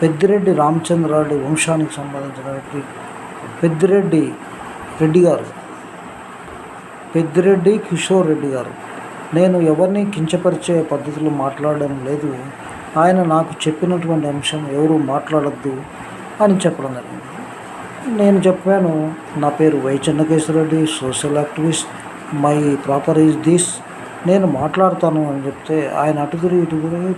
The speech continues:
థర్టీ సెకండ్స్ టైమ్ ఇచ్చాడు. ఎందుకు మాట్లాడాలి లెటర్? లెటర్ ఇస్తే ఇంటికాడ కూర్చొని లెటర్ పంపించచ్చు.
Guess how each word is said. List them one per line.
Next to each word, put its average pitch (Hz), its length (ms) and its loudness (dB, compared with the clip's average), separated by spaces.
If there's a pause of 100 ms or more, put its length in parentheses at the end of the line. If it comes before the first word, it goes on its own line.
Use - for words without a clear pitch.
థర్టీ 160 240 2
సెకండ్స్ 156 460 -4 (260)
టైమ్ 127 180 -2
ఇచ్చాడు. - 580 -12 (540)
ఎందుకు 185 280 4
మాట్లాడాలి 185 720 4
లెటర్? 151 440 0
లెటర్ 151 300 2
ఇస్తే 190 420 2
ఇంటికాడ 170 340 2
కూర్చొని 165 480 0
లెటర్ 147 320 -4
పంపించచ్చు. 151 640 -4